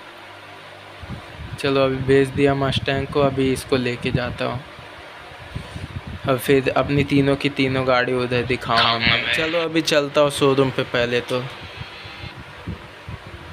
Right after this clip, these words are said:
ये देखो, यही है अपनी तीनों गाड़ी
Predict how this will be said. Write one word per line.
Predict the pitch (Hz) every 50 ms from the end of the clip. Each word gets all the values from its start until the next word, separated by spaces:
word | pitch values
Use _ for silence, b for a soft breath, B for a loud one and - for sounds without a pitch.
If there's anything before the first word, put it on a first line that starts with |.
| - - - - - 151
ये | 147 151
देखो, | 143 151 147 - 160 151
यही | 147 143 143 143 143 147 147 143
है | 143 139
अपनी | 139 139 143 139 135 131
तीनों | - - 135 127 127 127 123 127
गाड़ी | 123 120 117 117 120 120 123